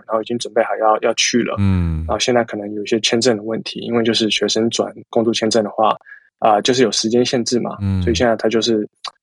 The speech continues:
Speaker 1: 啊，这个，这个人可能就是非常急，
Speaker 2: 嗯，
Speaker 1: 需要找新的工作这样子。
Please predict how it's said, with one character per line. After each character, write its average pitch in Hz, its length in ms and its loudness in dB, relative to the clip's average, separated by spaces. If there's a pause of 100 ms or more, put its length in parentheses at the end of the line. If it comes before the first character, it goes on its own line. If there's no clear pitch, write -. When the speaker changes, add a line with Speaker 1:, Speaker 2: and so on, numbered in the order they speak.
(160)
Speaker 1:
啊， 104 160 -6
这 131 120 2
个， 113 140 4
这 127 140 2
个 113 80 4
人 101 160 -6
可 101 80 -12
能 101 100 -10
就 110 140 -2
是 113 180 2
非 117 100 0
常 113 160 2
急， 101 320 -8 (320)
Speaker 2:
嗯， 104 60 -2
Speaker 1:
需 101 140 4
要 113 60 4
找 95 260 0
新 110 160 -2
的 113 40 -2
工 110 200 -6
作 110 160 2
这 107 100 -2
样 107 140 -4
子。 - 120 -14